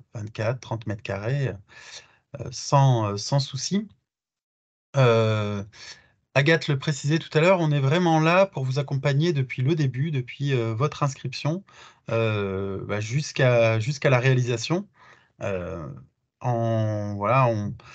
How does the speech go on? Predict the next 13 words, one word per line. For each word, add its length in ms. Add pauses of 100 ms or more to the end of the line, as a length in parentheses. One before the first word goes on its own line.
(340)
on 100
sait 240
que 160
vous 320
avez, 360
euh, 100
beaucoup 260
de 60
choses 160
à 80
faire, 480 (360)
<laughs> 320
euh, 920